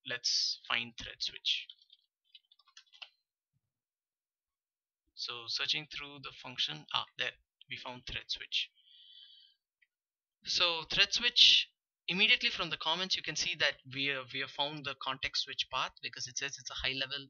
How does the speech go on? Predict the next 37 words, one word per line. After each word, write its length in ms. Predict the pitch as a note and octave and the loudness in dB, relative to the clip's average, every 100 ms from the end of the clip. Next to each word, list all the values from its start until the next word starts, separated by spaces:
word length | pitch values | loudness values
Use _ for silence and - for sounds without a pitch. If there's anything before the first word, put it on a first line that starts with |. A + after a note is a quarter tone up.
| _ | _
machine 320 | C3 B2 C#3 C3 | 2 2 2 -4
independent 500 | B2+ - B2+ B2+ B2+ - | -12 -8 -6 -6 -10 -10
context 360 | A#2+ A#2+ - - | -12 -10 -6 -6
switch 300 | B2 - - - | -4 -4 -4 -6
code. 200 | A#2+ D#3 - _ _ _ _ _ _ _ _ _ _ _ _ _ - - | -18 -20 -20 _ _ _ _ _ _ _ _ _ _ _ _ _ -6 -2
So 220 | - D3 | 0 -2
going 280 | C3 D3 E3+ | -4 -6 -4
through 180 | - E3+ | -4 -6
the 100 | E3+ - | -6 -8
code, 360 | D3+ D#3 D3+ - _ _ _ _ _ _ _ - | -10 -10 -10 -14 _ _ _ _ _ _ _ -4
um, 260 | B2 B2 | -2 -2
it 120 | B2+ - | -6 0
sets 240 | D3 - | 0 0
cur 220 | - C#3 | -2 -4
to 120 | C3 - | -6 -8
current 240 | C3 B2+ - | -8 -8 -4
thread, 380 | E3 E3 D3 - - _ _ _ | -2 -2 -4 -16 -20 _ _ _
it 80 | - | -2
checks 280 | - C3+ - | 0 0 -4
if 100 | B2+ | -8
it's 140 | B2+ | -2
idle, 380 | C3 D#3 D#3+ D3+ - _ _ _ _ _ - | 0 0 -2 -8 -10 _ _ _ _ _ -20
it 400 | - _ _ - | -20 _ _ -6
does 140 | B2+ B2+ | -6 -6
a 60 | |
bunch 180 | B2+ B2 | -6 -4
of 80 | - | -4
spin 240 | - B2+ | -4 -6
lock 160 | B2+ C3 | -10 -10
acquires, 600 | C3 - A#2 A#2+ B2 - | -16 -8 -6 -4 -4 -6
it 80 | - | -4
checks 320 | - - - | -2 0 -4
the 80 | - | -4
state 520 | - - - E3 F3+ B2+ | -2 0 4 6 4 0
of 80 | - | -12
the 80 | - - | -14 -10
thread, 380 | - B2 D#3+ | -4 -4 -4